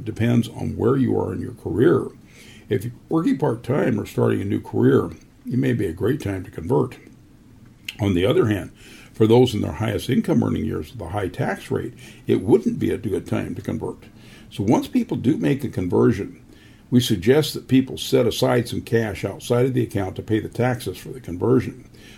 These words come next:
Sometimes with high net worth households where they know that they're never going to spend all of the retirement assets,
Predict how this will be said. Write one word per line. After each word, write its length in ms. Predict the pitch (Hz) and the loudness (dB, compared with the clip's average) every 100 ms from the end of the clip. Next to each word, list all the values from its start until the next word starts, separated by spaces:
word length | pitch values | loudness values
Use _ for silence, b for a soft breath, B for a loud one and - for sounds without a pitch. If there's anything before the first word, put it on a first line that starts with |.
| B | B
Sometimes 540 | - 135 147 156 123 | 0 0 2 0 0
with 120 | 120 | -2
high 240 | - 120 120 | -2 2 2
net 220 | 117 117 | 2 -2
worth 220 | 107 92 | -4 -2
households 640 | 101 147 - 104 95 - | -2 -2 -2 -2 -4 -6
where 120 | 107 92 | -6 -4
they 120 | 92 | -2
know 260 | 82 113 123 | 0 0 0
that 180 | 92 | -2
they're 100 | - | -4
never 260 | 95 101 104 | -4 -2 -4
going 280 | 95 104 92 | -4 -4 -6
to 80 | 92 | -10
spend 340 | - 113 113 | -6 -2 -2
all 200 | 92 98 | -4 -8
of 40 | |
the 160 | - - | -10 -14
retirement 440 | - 110 135 139 | -8 -4 -4 -4
assets, 520 | 139 135 127 135 127 | -4 -6 -4 -6 -6